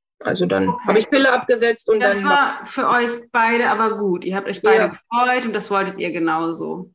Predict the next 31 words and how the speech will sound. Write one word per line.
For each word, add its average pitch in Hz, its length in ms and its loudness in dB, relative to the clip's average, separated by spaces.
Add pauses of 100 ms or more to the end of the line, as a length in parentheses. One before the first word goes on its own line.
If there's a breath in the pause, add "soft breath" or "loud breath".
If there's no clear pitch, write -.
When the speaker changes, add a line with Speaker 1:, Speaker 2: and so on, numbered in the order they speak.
(100)
Speaker 1:
Auf 220 180 0
alle 220 200 2
Fälle. 208 460 -2 (140)
Also 202 240 -6
Speaker 2:
Das 208 140 2
Speaker 1:
da 214 80 0
Speaker 2:
heißt, 214 200 2
Speaker 1:
sagt 208 120 0
Speaker 2:
wie 269 120 2
lange, 294 360 2
ihr 233 160 0
wart 240 280 0 (680)
ein 254 260 0
Jahr 262 240 2
zusammen, 233 720 0 (880)
als 226 220 -2
Speaker 1:
Ja, 233 80 -2
Speaker 2:
es, - 180 -6
nachdem 233 420 0
Speaker 1:
halt 220 100 0
Speaker 2:
das, - 60 -6
Speaker 1:
so. 175 280 -6
Speaker 2:
und 214 120 -4
dann, 220 280 -2 (160)
oder 214 340 -2
anderthalb 220 580 -2
und 208 120 -4
dann 202 200 -2
kam 196 260 -4
das 190 180 -12
Kind. 156 400 -8